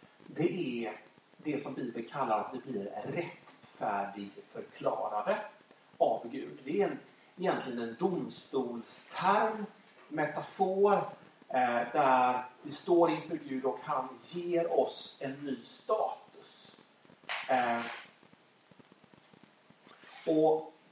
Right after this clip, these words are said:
då är första steget i den att vi är frikända. Om vi tänker på presidentens son, för att få komma in i landet för att kunna bli adopterad, så måste han först vara frikänd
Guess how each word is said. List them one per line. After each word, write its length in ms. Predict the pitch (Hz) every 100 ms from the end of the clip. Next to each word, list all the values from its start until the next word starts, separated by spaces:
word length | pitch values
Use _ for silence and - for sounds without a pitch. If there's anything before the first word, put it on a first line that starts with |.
| -
då 200 | - 196
är 100 | 190
första 560 | - - 214 - - 208
steget 540 | - - 127 127 -
i 40 | -
den 180 | 113 113
att 200 | - 135
vi 100 | 120
är 40 |
frikända. 720 | - 180 170 127 117 110 -
Om 60 | 147
vi 80 | 147
tänker 300 | 180 175 180
på 100 | 175
presidentens 680 | 196 - - 233 - - -
son, 320 | - - 233 - - _ _ _ - - - - -
för 120 | 165
att 140 | 160
få 100 | 175
komma 500 | - 190 175 175 175
in 500 | 214 233 220 180 - -
i 480 | 175 147 127 113 - - - - - _ -
landet 640 | 143 165 120 120 135 -
för 120 | -
att 100 | -
kunna 180 | - 143
bli 100 | 143
adopterad, 760 | 139 139 - 127 113 107 110 110 - -
så 160 | - 165
måste 340 | 165 - 123
han 180 | 127 127
först 280 | - - -
vara 160 | 107 101
frikänd 560 | - 117 - - 151